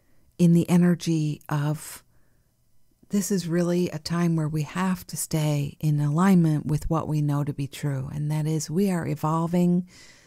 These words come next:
more and more and more every day. People are,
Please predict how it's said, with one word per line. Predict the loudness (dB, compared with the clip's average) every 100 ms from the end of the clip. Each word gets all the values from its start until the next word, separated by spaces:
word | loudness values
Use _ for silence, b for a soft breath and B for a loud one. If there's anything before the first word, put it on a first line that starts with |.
| B B B
more | -2 2 4 4 2 -2
and | -2 0
more | 0 0 0
and | -2 -2
more | 0 0 -2 -6 -14 -6
every | -4 -4 -4 -6
day. | -4 -4 -4 -6 -12 _ _
People | -2 -2 0 -6 -8 -8
are, | -6 -4 -6